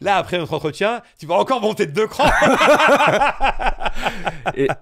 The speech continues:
Speaker 2: il est monté parce que j'ai, j'ai découvert des coulisses qui m'ont fait me dire, « Bah, en fait, je suis peut-être pas si nul là-dessus. » Et, euh,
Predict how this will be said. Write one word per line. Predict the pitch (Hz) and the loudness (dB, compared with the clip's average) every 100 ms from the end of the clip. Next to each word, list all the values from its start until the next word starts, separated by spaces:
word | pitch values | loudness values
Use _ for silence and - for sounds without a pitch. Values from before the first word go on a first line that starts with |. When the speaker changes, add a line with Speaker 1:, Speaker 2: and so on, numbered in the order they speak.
| - 143 | -6 -2
Speaker 2:
il | 147 | 0
est | |
monté | 147 160 214 | 2 0 0
parce | 214 - | -2 -2
que | 151 147 131 | 0 0 0
j'ai, | 123 135 135 | 0 0 0
j'ai | 123 | -2
découvert | 120 135 139 156 | -2 -4 -2 -2
des | 139 | -2
coulisses | - 127 139 180 | -4 -2 -2 -2
qui | - 123 | -4 -4
m'ont | 123 | -4
fait | 135 | -4
me | 123 | -4
dire, « | 113 165 | -4 -4
Bah, | 135 | -2
en | 110 | -4
fait, | 151 151 | -4 -6
je | |
suis | - | -8
peut-être | - 95 | -10 -8
pas | 151 | -8
si | - | -8
nul | 131 127 | -8 -6
là-dessus. » | 113 104 - 147 160 160 | -4 -6 -4 -2 0 0
Et, | 120 113 110 | 0 0 0
euh, | 101 | -2